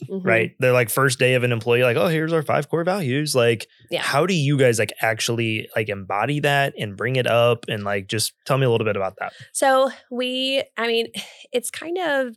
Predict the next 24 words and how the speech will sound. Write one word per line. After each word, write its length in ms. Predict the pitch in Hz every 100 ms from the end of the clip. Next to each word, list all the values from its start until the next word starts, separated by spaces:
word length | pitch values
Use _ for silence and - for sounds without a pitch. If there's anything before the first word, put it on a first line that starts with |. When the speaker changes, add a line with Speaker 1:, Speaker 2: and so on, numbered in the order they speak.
| -
Speaker 1:
those 220 | 233 269
are, 120 | 359
like, 180 | 370 349 254
not 160 | 247
negotiables 760 | 240 202 208 233 185 - 190 - - -
almost, 480 | 202 196 170 139 -
because 640 | 220 208 214 202 202 196 -
it's, 340 | 208 196 - -
you 140 | 214
know, 280 | 208 196 - _ _ _ -
open, 440 | 233 240 233 220 -
honest 280 | 220 220 220
communication. 880 | - 196 185 - 175 - 170 165 185
You 120 | 190
know, 100 | 196
we 100 | 196
wanna 160 | 202 190
inspire, 580 | 190 - 214 202 185 180
we 120 | 180
wanna 320 | 185 185 180 -
empower, 560 | 190 - 214 202 185
we 100 | 180
wanna 180 | 185 185
motivate, 540 | 196 202 190 180 156